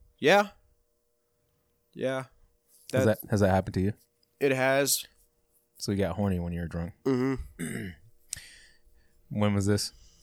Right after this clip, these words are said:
Speaker 1: A long time ago.
Speaker 2: <laughs>
Speaker 1: You're trying to get me in trouble is what you're doing.
Speaker 2: <laughs> No.
Speaker 1: Long time ago.
Speaker 2: Hey, this is a podcast about stories. <laughs>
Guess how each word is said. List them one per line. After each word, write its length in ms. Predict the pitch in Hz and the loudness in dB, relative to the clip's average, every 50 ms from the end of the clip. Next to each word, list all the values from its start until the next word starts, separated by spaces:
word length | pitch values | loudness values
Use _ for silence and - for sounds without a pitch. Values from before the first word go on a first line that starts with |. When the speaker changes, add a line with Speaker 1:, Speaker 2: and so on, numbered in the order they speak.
| - - _ _ _ _ - | -20 -20 _ _ _ _ -14
Speaker 1:
A 40 | - | -10
long 320 | 73 - 113 127 127 117 | -6 -4 -4 -4 -4 -4
time 300 | 101 123 123 120 120 110 | -2 0 2 2 2 2
ago. 180 | 107 98 107 104 - - - - 101 - - - - - 131 131 | 0 0 -2 -2 -4 -2 -2 -2 -4 -4 -6 -14 -6 -2 0 2
Speaker 2:
<laughs> 480 | - - - - - - - - 156 - | 2 2 0 0 -2 -6 -10 -10 -2 2
Speaker 1:
You're 140 | 143 160 170 | 4 4 6
trying 180 | 240 262 254 | 6 8 8
to 80 | 220 175 | 8 6
get 160 | 160 190 190 | 6 4 6
me 80 | 175 151 | 8 6
in 80 | 147 | 6
trouble 480 | 120 - 180 220 226 139 - - 175 175 | 6 6 6 6 6 6 6 4 4 6
is 80 | 131 | 6
what 220 | 139 156 156 147 - | 6 6 6 6 4
you're 100 | 143 127 | 2 4
doing. 180 | - - 175 - - - - | 6 4 4 4 2 -6 -6
Speaker 2:
<laughs> 160 | - 269 - | -4 0 4
No. 100 | - 220 185 156 | 8 8 10 10
Speaker 1:
Long 420 | 160 160 160 160 160 156 151 151 | 12 12 12 10 10 8 8 4
time 340 | 147 - 156 147 147 143 135 135 | 2 4 4 6 6 6 6 6
ago. 120 | 123 120 | 6 6
Speaker 2:
Hey, 120 | 117 113 101 | 6 6 4
this 120 | 101 113 | 2 -2
is 40 | 107 107 | -4 0
a 40 | |
podcast 400 | - - 110 110 - 127 113 - | 2 4 4 4 4 2 2 4
about 160 | - 117 113 - | 4 4 4 4
stories. 400 | - 104 92 80 80 - - - _ _ _ - | 2 2 2 0 -2 -6 -10 -14 _ _ _ -12
<laughs> 360 | 131 - - - 131 - | -12 -12 -10 -12 -6 -2